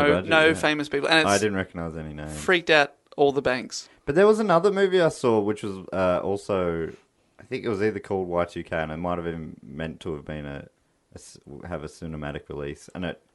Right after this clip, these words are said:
Speaker 2: it was like, um, it was like an army action movie, like the nuclear
Speaker 1: My
Speaker 2: warheads
Speaker 1: favourite.
Speaker 2: were gonna go off and all that sort of stuff. So,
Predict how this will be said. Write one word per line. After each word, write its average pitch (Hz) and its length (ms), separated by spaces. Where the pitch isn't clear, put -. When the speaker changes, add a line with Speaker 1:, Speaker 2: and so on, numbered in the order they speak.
Speaker 2:
it 90 60
was 87 140
like, 85 280
um, 71 680
it - 40
was 85 140
like 87 140
an 87 180
army 85 460
action 87 420
movie, 95 380
like 87 200
the 92 120
nuclear 95 220
Speaker 1:
My 147 160
Speaker 2:
warheads 87 300
Speaker 1:
favourite. 92 220
Speaker 2:
were 90 60
gonna 87 220
go 85 240
off 82 300
and 80 140
all 78 120
that - 160
sort 78 120
of 76 60
stuff. - 300
So, 73 300